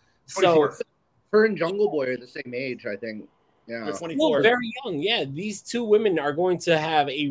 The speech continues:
Speaker 1: really good future. And right now they're showing what they could do. So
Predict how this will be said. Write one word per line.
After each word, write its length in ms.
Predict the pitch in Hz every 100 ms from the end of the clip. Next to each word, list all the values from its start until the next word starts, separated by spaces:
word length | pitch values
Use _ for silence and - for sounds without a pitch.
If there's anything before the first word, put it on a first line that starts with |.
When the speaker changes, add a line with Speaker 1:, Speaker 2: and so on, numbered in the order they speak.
| 135
Speaker 1:
really 300 | 147 170 160
good 160 | 147
future. 360 | 170 185 - 135
And 300 | 135 131 127 _ _ _ _ -
right 140 | 175
now 180 | 185 202
they're 120 | 170
showing 560 | 139 180 196 175 147 135
what 140 | 139 160
they 100 | 165
could 140 | 147
do. 180 | 160 190
So 360 | - 147 135